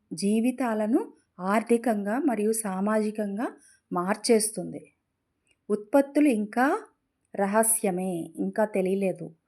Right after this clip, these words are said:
కొత్త కంపెనీ ఉత్పత్తులు ఇంకా ప్రకటించలేదు, కానీ అవి అద్భుతమైనవి అని యాష్ హింట్ ఇచ్చారు. And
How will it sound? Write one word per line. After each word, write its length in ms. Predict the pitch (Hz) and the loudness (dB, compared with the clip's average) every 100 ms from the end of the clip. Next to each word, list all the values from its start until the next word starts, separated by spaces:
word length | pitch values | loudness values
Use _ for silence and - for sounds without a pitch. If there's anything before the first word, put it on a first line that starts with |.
| _ _ _ - | _ _ _ -2
కొత్త 340 | 226 226 - | -2 0 0
కంపెనీ 460 | 285 254 233 240 247 | 4 4 2 2 2
ఉత్పత్తులు 580 | 226 220 226 226 247 302 | 2 0 -4 0 0 2
ఇంకా 460 | 202 202 196 262 | 0 -4 -2 0
ప్రకటించలేదు, 960 | 285 226 208 214 190 190 180 160 170 - _ _ _ _ | 2 2 0 -4 -2 -2 -2 -4 -6 -12 _ _ _ _
కానీ 460 | - 247 269 233 226 247 | 0 4 4 2 0 0
అవి 340 | 202 240 320 180 | 0 0 -2 -2
అద్భుతమైనవి 1120 | 175 160 226 226 254 233 202 190 247 466 - _ _ _ | -4 -2 -2 2 2 2 0 -2 0 -2 -4 _ _ _
అని 300 | 247 294 - - _ - | 4 4 2 -10 _ -8
యాష్ 640 | 202 262 - - - _ _ _ - | -2 -2 -2 -10 -14 _ _ _ 4
హింట్ 260 | 262 277 285 | 8 8 6
ఇచ్చారు. 440 | - - 175 147 - _ _ _ _ _ _ _ _ _ _ _ _ _ _ _ _ _ _ - | -2 -4 -8 -10 -18 _ _ _ _ _ _ _ _ _ _ _ _ _ _ _ _ _ _ 0
And 280 | 247 233 349 | 2 4 4